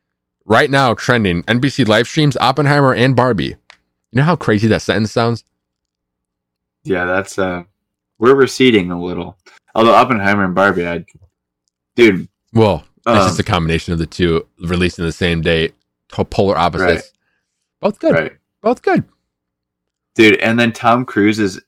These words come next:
Speaker 2: angry that, um, 'cause he released Mission Impossible on the same <laughs> weekend.
Speaker 1: Right, Dead Reckoning Part Two came out. Part One came out.
Speaker 2: Uh, yeah, the
Speaker 1: Wh-
Speaker 2: same weekend.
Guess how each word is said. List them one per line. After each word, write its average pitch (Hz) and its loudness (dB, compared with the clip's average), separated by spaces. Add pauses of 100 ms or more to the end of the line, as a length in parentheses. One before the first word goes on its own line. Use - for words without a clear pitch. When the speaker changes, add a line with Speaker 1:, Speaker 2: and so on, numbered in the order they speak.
Speaker 2:
angry 90 -2 (1600)
that, 98 2 (440)
um, 85 -2 (140)
'cause - -2
he 139 4
released 117 2
Mission 113 -2
Impossible 98 0
on 101 -8
the 101 -4
same 104 -2
<laughs> 98 -10
weekend. 101 -4 (540)
Speaker 1:
Right, 98 -2
Dead 117 2
Reckoning 113 0
Part 104 0
Two 107 0
came 95 0
out. 90 0 (1120)
Part 110 2
One 95 2
came 98 0
out. 98 -2
Speaker 2:
Uh, 95 6 (680)
yeah, 110 2 (640)
the 113 2
Speaker 1:
Wh- 110 -2
Speaker 2:
same 120 0
weekend. 98 -4